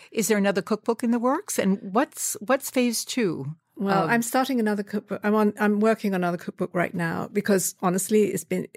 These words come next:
Speaker 2: after I did the other one, it was, it, it's been kind of crazy. So I won't go into all of how, how the craziness evolved, but it's, you know, it's, it really has, it's, uh, you know, it, it's, it's been a really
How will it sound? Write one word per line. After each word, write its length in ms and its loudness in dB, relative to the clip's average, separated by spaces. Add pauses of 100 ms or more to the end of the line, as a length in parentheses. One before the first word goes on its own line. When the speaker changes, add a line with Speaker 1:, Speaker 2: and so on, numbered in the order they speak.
Speaker 2:
after 340 -2
I 200 2 (180)
did 160 -2
the 80 0
other 180 0
one, 440 0
it 120 -6
was, 160 -10 (100)
it, 180 -8
it's 200 -6
been 160 0
kind 200 -2
of 80 -10
crazy. 580 0 (1000)
So 420 4
I 60 -2
won't 200 0
go 140 2
into 560 0 (160)
all 220 4
of 140 -4 (120)
how, 380 -2
how 240 -4
the 100 -4
craziness 720 -2
evolved, 400 -2
but 220 2
it's, 500 -2 (580)
you 140 2
know, 240 0
it's, 420 0 (180)
it 160 -10
really 300 2
has, 320 0
it's, 200 -6
uh, 200 -2
you 140 0
know, 240 -4 (120)
it, 200 -4
it's, 180 -6
it's 120 -2
been 180 2
a 320 -6
really 260 0